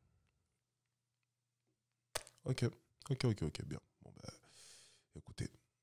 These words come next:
euh, bah, on en apprend tous les jours, hein. Bon, bah, voilà. Faut pas renier ce qu'on est, apparemment, donc, euh, euh, bah, écoutez,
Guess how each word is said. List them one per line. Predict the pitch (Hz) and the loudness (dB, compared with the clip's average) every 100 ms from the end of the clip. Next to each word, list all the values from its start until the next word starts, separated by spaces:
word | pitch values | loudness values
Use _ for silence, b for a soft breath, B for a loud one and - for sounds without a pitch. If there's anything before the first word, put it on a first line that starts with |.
| _ - - | _ -10 -2
euh, | - - - - - | 0 0 0 -2 -2
bah, | - | -4
on | 50 65 | -2 0
en | 76 | 4
apprend | - 95 | 6 6
tous | 90 87 | 6 4
les | 82 | 6
jours, | 90 87 85 | 6 4 2
hein. | |
Bon, | 85 78 | 0 -4
bah, | 69 - - - - - | -8 -10 -10 -10 -14 -12
voilà. | 69 - - - _ - | -6 -6 -6 -14 _ -20
Faut | - | -12
pas | - 80 | 0 2
renier | 80 85 87 | 4 6 6
ce | - | 6
qu'on | 85 87 | 4 6
est, | 101 | 6
apparemment, | 82 78 73 78 95 | 6 0 2 4 4
donc, | 90 - - | 2 -2 -6
euh, | - B B B B B B B B B B B B _ _ _ _ _ _ _ _ 113 107 | -10 B B B B B B B B B B B B _ _ _ _ _ _ _ _ -8 4
euh, | 107 104 104 104 101 104 101 101 92 | 8 10 10 10 10 10 10 10 8
bah, | 78 | 4
écoutez, | - - 73 82 85 | 2 0 4 6 6